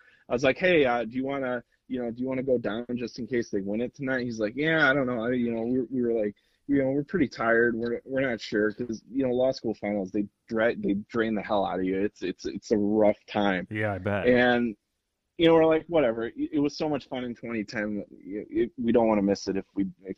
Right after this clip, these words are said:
Speaker 1: we, uh, um, if they make it or if they win it. So we get in the car, um,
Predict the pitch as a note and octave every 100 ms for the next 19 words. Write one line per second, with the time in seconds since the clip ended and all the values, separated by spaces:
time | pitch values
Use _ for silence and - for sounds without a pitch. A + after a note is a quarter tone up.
0 | _ G2 G2 G2 F#2+ F#2 F2+ - _ _
1 | _ _ _ F2+ F#2+ F2+ F2 D2+ - A2
2 | G#2+ G2 G2+ G2+ G2+ F#2+ F2 - F#2+ F#2+
3 | G2 F2+ - - _ - _ - B2+ A#2
4 | A#2 A#2+ D3 C#3 A2 A#2 A2 A2 G#2+ -
5 | A2+ G2+ G#2 G2 F#2+ F#2 F2